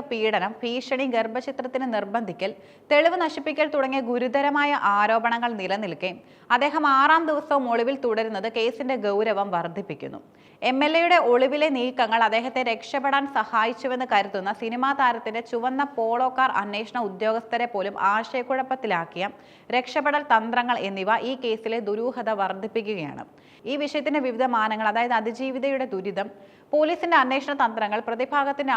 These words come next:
ആസൂത്രണം, നിയമപരമായ വെല്ലുവിളികൾ എന്നിവയെക്കുറിച്ച് വിശദമായി പരിശോധിക്കണം. രാഹുൽ മാങ്കൂട്ടത്തിൽ എന്ന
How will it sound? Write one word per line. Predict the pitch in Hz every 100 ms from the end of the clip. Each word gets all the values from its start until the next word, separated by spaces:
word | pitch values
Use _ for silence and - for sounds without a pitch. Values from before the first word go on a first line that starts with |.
| 214
ആസൂത്രണം, | 233 220 196 196 214
നിയമപരമായ | 214 240 254 262 262 254
വെല്ലുവിളികൾ | 208 214 220 233 220
എന്നിവയെക്കുറിച്ച് | 202 214 214 208 226
വിശദമായി | 247 294 285 254 226
പരിശോധിക്കണം. | 170 147 - 151 143 135 - - - - - 202
രാഹുൽ | 226 247 269
മാങ്കൂട്ടത്തിൽ | 262 262 285 285 302
എന്ന | 285